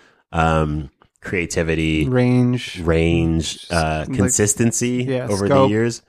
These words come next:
Speaker 1: Uh, then, then you start getting into, like, business acumen, you know, and he's, like, he's, like, untouchable. No one has achieved <laughs> in hip hop what Jay-Z has achieved in hip hop.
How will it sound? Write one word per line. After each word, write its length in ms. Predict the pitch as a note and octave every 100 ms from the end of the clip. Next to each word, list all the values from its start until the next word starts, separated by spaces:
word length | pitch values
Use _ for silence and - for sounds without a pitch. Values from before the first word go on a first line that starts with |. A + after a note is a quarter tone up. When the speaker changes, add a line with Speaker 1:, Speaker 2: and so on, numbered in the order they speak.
| _ _ _ -
Speaker 1:
Uh, 360 | F#2+ F2+ E2+ D#2+
then, 240 | G#2+ B2+ A#2+
then 160 | E3+
you 80 | F#3
start 160 | D#3+ A#2+
getting 200 | A2+ A2
into, 140 | G#2
like, 160 | F#2+ -
business 280 | E2 F#2 E2+
acumen, 600 | D#2 - D#2 D2 C#2 C#2 _ _ _ -
you 120 | F#2
know, 200 | D#2+ D#2+
and 120 | F2
he's, 160 | F#2 A2+
like, 180 | B2 -
he's, 200 | G#2+ C#3
like, 160 | D#3+ - _
untouchable. 640 | A#2 C#3 B2+ B2+ F#2+ C2+
No 200 | D#2+ A2+
one 340 | D#3 G3 A3 A3 _ _ _
has 160 | C3 A#2+
achieved 720 | A2+ - B2 B2+ - - - _
<laughs> 100 | -
in 120 | A#2
hip 240 | A2+ G#2
hop 240 | G2+ F2+ G2+
what 120 | F#2+
Jay-Z 340 | G2 F#2+ E2+ F2+
has 120 | E2
achieved 320 | D#2+ D#2 D2+
in 80 | C#2+
hip 200 | D#2 -
hop. 240 | - -